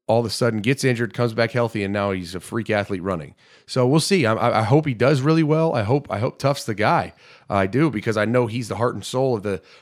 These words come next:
the defense. Clearly, he was named a captain, and he's, he's, uh, he's gonna be a, a very off the field and vocal leader.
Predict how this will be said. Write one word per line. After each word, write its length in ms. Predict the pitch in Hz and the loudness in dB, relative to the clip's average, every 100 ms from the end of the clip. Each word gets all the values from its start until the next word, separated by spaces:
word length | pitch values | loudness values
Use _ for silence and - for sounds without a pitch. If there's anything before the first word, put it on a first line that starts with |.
| - | -8
the 100 | 98 | -2
defense. 520 | 120 165 98 92 - | 0 0 0 -2 -4
Clearly, 340 | - 127 131 | -2 0 2
he 40 | 107 | 0
was 100 | 92 | 0
named 200 | 113 101 | 0 -2
a 20 | |
captain, 460 | - 110 107 131 | 0 2 2 -2
and 80 | 110 | -4
he's, 140 | 98 92 | -4 -4
he's, 280 | 101 98 | -6 -4
uh, 220 | 104 98 92 - - - | -2 -2 -4 -10 -20 -16
he's 220 | - 120 | -6 -6
gonna 240 | 110 127 120 | 0 2 2
be 480 | 98 123 113 107 - _ _ _ _ - | 2 0 0 -4 -8 _ _ _ _ -10
a, 60 | 92 | -8
a 220 | - 87 | -6 -6
very 520 | 82 113 113 104 92 - _ | -2 2 4 2 -2 -8 _
off 280 | 107 110 - | 2 2 0
the 80 | 98 | -10
field 400 | - 107 110 107 | -8 -4 -2 -2
and 140 | 92 | -4
vocal 540 | 78 95 117 - 104 95 | -6 -2 -2 0 -2 -2
leader. 440 | 107 123 98 85 | -2 -4 -4 -8